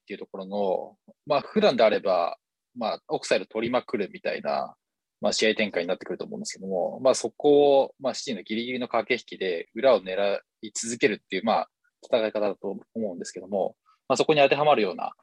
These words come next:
三枚をペップが選んできたのかなというふうなところですかね。まあ、あの、解説の戸田さんも言ってましたけども、まあ、リバプールのことをもう徹底的に研究して、リスペクトし、し尽くした結果、まあ、ああいったシンプルというか、わかりやすい形になったのかなと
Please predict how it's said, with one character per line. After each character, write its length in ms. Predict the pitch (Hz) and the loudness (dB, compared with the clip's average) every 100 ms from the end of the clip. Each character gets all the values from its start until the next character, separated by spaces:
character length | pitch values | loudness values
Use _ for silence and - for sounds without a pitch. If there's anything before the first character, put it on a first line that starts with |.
| _ | _
三 220 | - 123 110 | -4 -2 0
枚 180 | 87 | -2
を 140 | 90 - _ | -4 -12 _
ペ 80 | - | -14
ッ 60 | 110 | -12
プ 80 | 95 | -8
が 80 | 95 | -6
選 120 | 101 | -6
ん 40 | |
で 60 | 95 | -8
き 60 | |
た 80 | - | -12
の 80 | - | -14
か 120 | - | -8
な 100 | 95 - | -10 -10
と 80 | 101 | -8
い 20 | |
う 20 | |
ふ 40 | |
う 40 | 120 | -6
な 200 | 101 - _ _ | -6 -10 _ _
と 100 | - | -12
こ 100 | - | -6
ろ 40 | 98 | -4
で 80 | - | -6
す 80 | |
か 80 | - | -10
ね。 160 | 95 90 _ _ | -10 -12 _ _
ま 80 | 131 | -4
あ、 60 | 120 _ | -4 _
あ 120 | - 127 | -2 -2
の、 100 | 123 | 0
解 160 | 147 | 0
説 480 | 151 143 151 147 143 | 0 0 0 2 2
の 140 | 139 135 | 0 0
戸 100 | 135 | 2
田 60 | |
さ 80 | 135 | 2
ん 80 | 131 | 0
も 40 | |
言 60 | 127 | 0
っ 20 | |
て 60 | 127 | -2
ま 80 | |
し 60 | 127 | -4
た 80 | 98 | -6
け 80 | 90 | -8
ど 60 | |
も、 340 | 95 95 - - _ | -4 -2 -4 -6 _
ま 80 | 131 | -2
あ、 20 | |
リ 100 | 131 | 2
バ 120 | 139 | 0
プ 120 | - 117 | 0 -4
ー 40 | |
ル 60 | 95 | -6
の 80 | 92 | -8
こ 120 | - - | -10 -6
と 280 | 95 92 | -4 -2
を 60 | 87 | -2
も 80 | 92 | -6
う 20 | - | -8
徹 80 | 113 | -4
底 100 | 127 | -2
的 100 | 120 | -2
に 120 | 117 110 | -2 -2
研 240 | 117 110 - | -4 -4 -6
究 100 | 110 | -6
し 200 | - - | -6 -6
て、 320 | 113 101 95 - - - _ | -2 0 -2 -6 -16 -20 _
リ 80 | - | -8
ス 80 | - | -6
ペ 140 | - | -4
ク 80 | - | -4
ト 80 | 95 | -4
し、 80 | - | -4
し 540 | - - - - - | -4 -6 -8 -10 -8
尽 120 | - - | -8 -2
く 100 | - | 0
し 160 | - | 0
た 340 | - 101 90 - - | 2 2 2 -2 -4
結 200 | 113 - - | -4 -4 0
果、 300 | 127 120 - _ _ _ - | 4 4 2 _ _ _ 0
ま 100 | 120 | 2
あ、 20 | |
あ 40 | |
あ 20 | |
い 40 | 113 | 2
っ 40 | |
た 100 | - | -2
シ 160 | - 135 | -6 -6
ン 80 | 117 | -6
プ 80 | - | -10
ル 80 | 95 | -12
と 140 | - | -10
い 80 | - | -14
う 40 | - | -8
か、 260 | - - - | -6 -6 -6
わ 100 | 113 | -6
か 120 | - | -2
り 80 | 120 | 0
や 60 | 117 | 0
す 120 | - | -2
い 40 | |
形 280 | - 104 - | -8 -8 -10
に 80 | 98 | -12
な 80 | 92 | -10
っ 40 | |
た 120 | - | -10
の 40 | - | -10
か 120 | - | -6
な 100 | 90 | -6
と 260 | - - | -6 -12